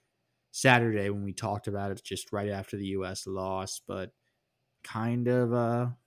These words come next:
where, where are your feelings now a few days later? You've had a few days to reflect,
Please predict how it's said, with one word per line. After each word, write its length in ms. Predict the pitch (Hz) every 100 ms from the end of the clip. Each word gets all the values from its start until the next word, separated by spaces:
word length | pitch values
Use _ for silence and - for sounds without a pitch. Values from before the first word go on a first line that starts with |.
| _ -
where, 680 | 110 143 156 143 147 139 - _ _ _ _ _ _ _ _ -
where 200 | 143 180
are 40 |
your 160 | 165 139
feelings 560 | - 147 139 139 120
now 340 | 120 123 113 107
a 40 |
few 220 | - 120
days 260 | 113 107 101
later? 180 | 104 95
You've 140 | 90
had 100 | 127
a 60 | 117
few 200 | 143 139
days 260 | 135 131
to 100 | 123
reflect, 720 | 117 110 - 147 147 147 -